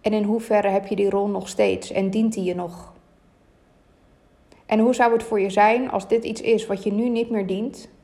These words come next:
Of wat je voor je gevoel misschien zelfs klein houdt en jou en je business? Want als het jou klein houdt, dan heeft dat op je business ook zeker geen positieve uitwerking. Hoe zou het voor je zijn als jij misschien de eerste mag zijn van jezelf in dit systeem die dit gaat doorbreken?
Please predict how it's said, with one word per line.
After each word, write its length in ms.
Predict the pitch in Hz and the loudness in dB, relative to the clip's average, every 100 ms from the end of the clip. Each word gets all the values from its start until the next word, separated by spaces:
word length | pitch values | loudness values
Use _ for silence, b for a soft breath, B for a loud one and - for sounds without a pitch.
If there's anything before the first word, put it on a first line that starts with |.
| _ | _
Of 200 | - 196 | -8 -4
wat 180 | 196 196 | -2 -2
je 60 | 214 | -2
voor 160 | 214 | -2
je 80 | 185 | -2
gevoel 280 | 185 185 220 | -4 0 0
misschien 300 | 208 214 208 | 0 -2 -4
zelfs 300 | 202 185 - | -2 -4 -4
klein 280 | 202 190 208 | 0 2 0
houdt 280 | 208 226 - | -2 -2 -2
en 160 | 185 | -2
jou 280 | 185 180 202 | 0 0 0
en 100 | 185 | -2
je 80 | 175 | -4
business? 640 | 175 175 233 277 - - | -4 -4 -6 -8 -12 -18
Want 140 | 202 190 | -14 -10
als 100 | - | -8
het 120 | 170 | -4
jou 200 | 175 170 | -2 -2
klein 240 | 175 185 | -4 -4
houdt, 260 | 175 180 175 | -4 -8 -6
dan 120 | 180 | -6
heeft 140 | 180 180 | -6 -8
dat 140 | 190 | -12
op 120 | 185 | -10
je 80 | 190 | -6
business 340 | 185 190 185 | -6 -6 -8
ook 160 | 180 185 | -8 -6
zeker 300 | 208 214 208 | -4 -4 -4
geen 200 | 190 185 | -6 -6
positieve 460 | 185 190 - 185 - | -6 -8 -8 -8 -6
uitwerking. 560 | 180 180 175 196 247 302 b b b b b b b | -6 -6 -8 -8 -10 -12 b b b b b b b
Hoe 160 | 233 254 | -2 2
zou 160 | 254 | 4
het 100 | 254 | 2
voor 160 | 254 247 | 2 0
je 80 | 226 | 2
zijn 300 | 202 190 202 | 2 0 -2
als 120 | 190 | -4
jij 180 | 196 196 | -4 -4
misschien 260 | 190 208 | -4 -4
de 160 | 190 190 | -6 -2
eerste 440 | 220 285 285 - | 2 2 0 -6
mag 320 | 185 190 208 - | -4 -2 -2 -2
zijn 440 | 165 175 175 185 | -4 -4 -6 -12
van 280 | - 202 208 | -8 -4 -2
jezelf 380 | 190 175 170 170 | 0 -2 -2 -4
in 120 | 208 190 | -2 0
dit 180 | 190 | -2
systeem 580 | - 185 190 175 175 175 | -4 -8 -4 -4 -4 -6
die 120 | - 202 | -4 -4
dit 180 | 190 | -4
gaat 140 | - - | -4 -4
doorbreken? 560 | 185 185 175 175 185 | -4 -4 -4 -8 -14